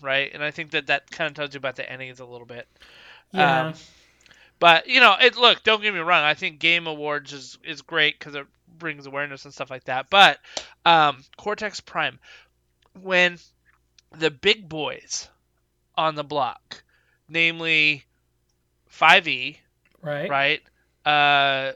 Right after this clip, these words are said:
Speaker 1: uh, Paizo,
Speaker 2: Yeah.
Speaker 1: um, and, uh, I will, I'll even throw, you know, F F G slash Ed Studios with, uh, Genesis in there. When they're all going to open gaming license where you can create and sell your own products
Speaker 2: Mm-hmm.
Speaker 1: with their,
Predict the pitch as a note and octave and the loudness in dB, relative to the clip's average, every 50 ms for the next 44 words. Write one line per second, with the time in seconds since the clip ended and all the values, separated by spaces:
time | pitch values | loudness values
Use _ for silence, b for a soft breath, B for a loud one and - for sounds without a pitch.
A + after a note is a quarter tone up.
0 | - _ _ D3+ D3 C#3+ C#3 C3+ C3 C3 B2+ B2+ B2+ B2+ B2+ B2+ B2+ - _ _ | -14 _ _ -4 -2 -2 -2 -2 -2 -2 -4 -4 -4 -6 -8 -10 -12 -16 _ _
1 | _ _ _ _ _ _ _ _ _ _ _ - - F3 F3+ F#3 E3+ D3 C#3 A#2+ | _ _ _ _ _ _ _ _ _ _ _ -2 2 4 4 4 2 -2 -8 -8
2 | A#2 A#2 D3 D#3+ _ _ _ _ _ _ _ _ _ _ _ _ _ _ _ _ | -8 -10 -12 -16 _ _ _ _ _ _ _ _ _ _ _ _ _ _ _ _
3 | _ _ D3+ D3+ D3 C#3+ C#3+ C#3 C#3 C3+ C3+ C3+ C3+ C3+ _ _ - D#3+ D3+ D3+ | _ _ -4 -2 0 0 0 0 0 -2 -2 -4 -8 -14 _ _ -8 -6 -4 -2
4 | D3+ D3+ D3 D3 C#3+ C#3+ C#3+ C#3 C3 D3 C#3+ C#3 C#3+ C#3+ C#3+ C#3+ C#3+ - - D3+ | 0 0 0 0 -2 -4 -8 -10 -6 -4 -2 -2 0 -2 -2 -2 -2 0 0 0
5 | D#3+ E3 E3 D3 D3 E3 E3+ F3 F3 E3+ E3 D#3 D3 - - D3+ D3+ D3 D3 D3 | 0 0 -2 -2 0 0 0 0 -2 -4 -6 -8 -10 -12 -10 -6 -2 0 0 2
6 | D3 D3 C#3+ C#3+ C#3 C#3+ - - E3 D3 C#3+ C#3+ D3 D3 D3 C#3+ - D#3 C#3 - | 0 0 -2 -4 -8 -10 -12 -14 -12 -10 -8 -6 -6 -6 -6 -4 -6 -8 -8 -10
7 | - - D3 C#3+ C3+ - - D3 C#3+ C#3 C#3 C3+ C3+ - - D3+ C#3+ C3 - - | -10 -10 -10 -10 -10 -12 -8 -4 -2 -2 -2 -2 -4 -6 -10 -14 -14 -14 -16 -12
8 | - D3 C#3+ C#3 C#3 C3+ C3+ C3 C3 B2+ B2+ C3+ C3+ C3+ C3 - - C#3 C3 C3 | -10 -10 -8 -8 -6 -6 -6 -6 -8 -10 -12 -12 -10 -10 -10 -10 -10 -8 -6 -6
9 | C3+ B2+ C3 C3 C3 C3+ C3+ - D#3 D#3 D#3+ D3+ - - C#3+ C3+ - - C3+ B2+ | -6 -6 -8 -10 -12 -12 -8 -6 -6 -6 -6 -8 -12 -14 -14 -14 -16 -18 -18 -14
10 | B2+ B2+ C3 B B B B B B B B B B - D#3+ E3 D#3+ D#3+ F3 G3+ | -14 -14 -14 B B B B B B B B B B -8 -8 -4 0 2 4 4
11 | A3+ A#3+ - G3 G#3 G#3 G3+ E3 C#3 F3+ F#3+ F#3 F#3 E3+ - - F3 D#3+ - - | 4 6 6 8 8 8 6 2 -2 -2 -2 -2 -2 -4 -8 -8 -8 -8 -8 -4
12 | - F#3+ G3 - - F3+ E3+ D3+ C#3 D#3+ E3 E3+ E3+ F3 E3+ E3 D3+ D3+ D3 C#3 | -4 -4 -4 -4 -6 -8 -8 -6 -4 -4 -4 -2 -4 -6 -8 -4 -2 -2 -2 -2
13 | - - D3+ C3+ - - D#3 D3 D3 D3+ C#3+ - E3 D#3 D3 - - - - D3+ | -4 -8 -16 -16 -14 -12 -10 -8 -8 -8 -10 -12 -16 -18 -16 -18 -20 -18 -14 -12
14 | D#3+ D#3+ D#3+ D#3+ F3 F3 - - D#3+ C#3+ C#3 C3 A#2+ - - - E3+ D3+ D3 D3+ | -10 -8 -6 -6 -6 -6 -8 -10 -10 -10 -10 -12 -16 -18 -8 -2 0 0 0 0
15 | D#3 C#3 C3+ C3+ - - C#3+ C#3+ C#3+ C#3 - - D3 C#3+ C#3+ C3+ B2 B2 C3 _ | -2 -4 -8 -10 -8 -8 -10 -10 -12 -12 -6 0 0 2 2 0 -2 -8 -14 _
16 | - - E3+ E3+ E3+ E3 E3 E3 E3+ E3 F#3 G3 G#3 A3+ B3+ C#4 C#4 D#3+ D3 D3 | -12 -10 -8 -8 -6 -6 -8 -8 -8 -8 -8 -10 -12 -12 -12 -10 -8 -6 -4 -2
17 | D3 D3+ D#3 D3+ - | 0 0 0 -2 -6